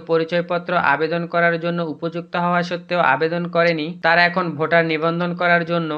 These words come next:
অবশ্যই অঙ্গীকারনামা জমা দিতে হবে। এই অঙ্গীকারনামায় স্পষ্ট উল্লেখ থাকে যে আবেদনকারী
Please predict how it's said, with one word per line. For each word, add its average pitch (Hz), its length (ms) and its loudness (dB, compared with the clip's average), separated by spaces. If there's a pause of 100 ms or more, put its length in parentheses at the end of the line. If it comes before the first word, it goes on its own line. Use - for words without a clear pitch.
(160)
অবশ্যই 175 540 0
অঙ্গীকারনামা 170 600 2
জমা 156 260 0
দিতে 147 240 -2
হবে। 131 240 -2 (180)
এই 170 140 0 (100)
অঙ্গীকারনামায় 180 680 0
স্পষ্ট 175 380 -6 (180)
উল্লেখ 165 220 -2 (120)
থাকে 180 220 -2
যে 156 160 0 (260)
আবেদনকারী 180 640 0